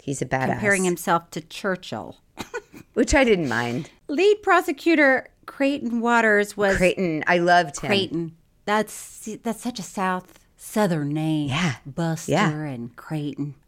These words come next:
Speaker 1: You know what I liked about Creighton?
Speaker 2: What?
Speaker 1: Can I tell you really
Speaker 2: Please,
Speaker 1: fast? I
Speaker 2: do.
Speaker 1: liked that he seemed completely true
Speaker 2: Mm.
Speaker 1: and credible.
Speaker 2: Mm-hmm.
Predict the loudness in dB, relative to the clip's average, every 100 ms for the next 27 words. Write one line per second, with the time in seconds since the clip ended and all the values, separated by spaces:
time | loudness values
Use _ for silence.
0 | _ 2 4 6 4 4 2 2 0 4
1 | 2 2 0 0 2 0 2 2 4 2
2 | 2 0 0 0 2 4 2 0 0 0
3 | -2 -2 -2 -2 -2 0 -2 -4 -8 _
4 | -20 -20 -8 -4 -4 -4 -4 -2 0 0
5 | 0 -2 2 4 4 2 0 -4 -8 _
6 | 2 4 2 0 -6 _ _ -6 0 2
7 | 4 2 2 -2 -6